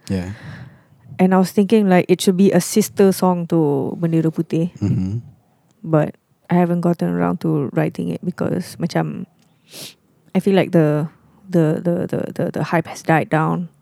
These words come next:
Speaker 1: Mm.
Speaker 2: And I solely <laughs> work on <laughs> hype, I, I realize. Because macam if I write something and then, and if, if I write something that is time sensitive and people don't acknowledge it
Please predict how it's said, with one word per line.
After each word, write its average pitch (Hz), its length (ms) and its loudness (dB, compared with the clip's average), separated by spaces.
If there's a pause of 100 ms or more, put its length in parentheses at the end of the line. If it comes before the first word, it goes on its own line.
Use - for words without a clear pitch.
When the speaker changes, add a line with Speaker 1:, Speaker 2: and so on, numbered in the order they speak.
(200)
Speaker 1:
Mm. 101 300 0
Speaker 2:
And 180 160 6
I 190 100 6
solely 190 640 6 (320)
<laughs> - 300 -12
work 202 300 4
on 233 80 4
<laughs> - 20 8
hype, 233 480 4 (260)
I, 220 400 2
I 202 160 0
realize. 202 640 0 (640)
Because 220 260 8
macam 220 300 8
if 208 100 6
I 220 140 8
write 214 220 10
something 196 280 4
and 175 160 4
then, 165 380 0 (1040)
and 196 100 6
if, 190 160 0
if 214 140 4
I 202 100 6
write 208 220 4
something 190 300 -2
that - 100 0
is 175 100 -4
time 180 300 0
sensitive 170 680 0
and 165 180 -4
people 165 580 0 (760)
don't 165 320 2 (1200)
acknowledge 165 460 2
it 117 220 -2